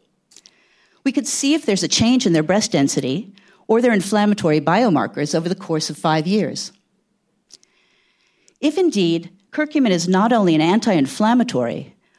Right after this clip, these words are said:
but also kills circulating tumor cells, as has been demonstrated in animal studies, we could see a significant reduction in the incidence of breast cancer in these women by the time they hit menopause.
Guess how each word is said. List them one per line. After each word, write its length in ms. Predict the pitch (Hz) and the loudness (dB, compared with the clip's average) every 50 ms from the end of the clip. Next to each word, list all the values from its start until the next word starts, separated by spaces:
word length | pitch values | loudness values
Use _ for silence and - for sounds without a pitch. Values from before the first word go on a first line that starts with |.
| _ _ _ | _ _ _
but 120 | 247 247 | 0 2
also 280 | 262 269 285 269 - 240 | 2 2 2 2 0 0
kills 380 | 247 - - 262 240 233 - | 0 0 2 2 2 2 2
circulating 560 | - - 226 214 220 226 180 180 160 - 302 - | 2 0 0 0 0 0 0 0 0 -2 -4 -4
tumor 300 | - - 320 302 254 196 | -2 2 2 4 4 2
cells, 520 | - - 131 131 123 120 139 143 - - - - - _ _ _ - | 0 -2 -2 -2 -2 -2 -4 -4 -6 -8 -12 -20 -20 _ _ _ -2
as 140 | 190 214 214 | 0 2 2
has 120 | 254 233 | 2 2
been 140 | 247 247 240 | 2 2 2
demonstrated 640 | 214 220 202 202 202 190 - - 202 190 190 214 208 | 2 2 2 2 2 0 0 0 0 0 0 0 0
in 140 | 233 214 196 | 0 2 2
animal 280 | 165 156 147 135 131 139 | 2 2 2 0 0 -2
studies, 540 | - - 143 131 139 156 226 277 - - - _ _ _ _ _ _ _ _ _ _ _ _ _ _ _ | -4 -4 -4 -2 -2 -2 -2 -2 -4 -6 -12 _ _ _ _ _ _ _ _ _ _ _ _ _ _ _
we 100 | - 320 | -4 -4
could 320 | 311 - - - 392 381 - | -4 -4 -2 -2 -2 0 0
see 200 | - - 285 262 | 0 0 0 0
a 40 | |
significant 800 | - - 240 185 180 202 208 233 277 247 330 320 - 359 330 311 | 0 -2 -4 -2 0 2 2 2 2 2 0 2 2 2 2 0
reduction 680 | 311 240 220 165 - - - - 160 160 165 170 170 - - - - _ | 0 0 0 0 0 -2 -2 -2 0 0 -2 -2 -6 -10 -18 -20 -8 _
in 100 | 285 277 | 0 2
the 120 | 294 285 | 2 2
incidence 500 | - 285 320 - - 330 269 190 147 - | 2 0 0 0 0 0 0 0 0 -2
of 80 | 139 131 | -6 -6
breast 260 | - 123 - - - | -4 -4 -4 -2 -2
cancer 320 | - 151 131 135 - - 165 | -2 -2 -2 -2 -2 -2 0
in 120 | 143 147 | 0 2
these 180 | 139 143 135 147 | 2 0 0 -2
women 280 | 143 135 151 180 214 | -2 0 0 0 2
by 120 | 190 180 160 | 0 0 -2
the 100 | 165 165 | -2 -2
time 240 | - 185 180 185 | -2 0 0 2
they 100 | 190 185 | 4 4
hit 140 | 190 214 - | 2 2 2
menopause. 680 | - 226 254 269 - - 240 226 - 143 143 - - | 2 2 2 0 0 -2 -4 -6 -6 -8 -10 -10 -12